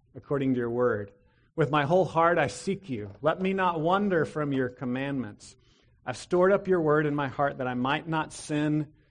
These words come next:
against you." And so we want to begin to submit our lifestyle to God.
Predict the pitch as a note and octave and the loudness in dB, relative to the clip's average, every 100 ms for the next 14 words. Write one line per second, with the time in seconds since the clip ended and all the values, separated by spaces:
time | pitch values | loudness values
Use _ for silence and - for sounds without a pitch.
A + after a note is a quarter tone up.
0 | _ - A2+ A2+ A2 - G2+ G2 _ _ | _ -10 -6 -8 -8 -16 -20 -20 _ _
1 | _ _ _ _ _ _ _ _ - C3+ | _ _ _ _ _ _ _ _ -6 -4
2 | - C#3+ D3+ D#3+ E3 C#3+ C3+ D3+ D3+ - | 0 2 2 2 0 0 0 0 0 -2
3 | C3 C#3+ C3+ B2+ B2+ C3+ C#3 - C#3+ B2+ | -2 2 2 2 0 0 -2 -4 -2 0
4 | B2+ A#2+ - _ _ _ B2+ A2+ G2+ F#2 | 0 -4 -10 _ _ _ -8 -4 -4 -6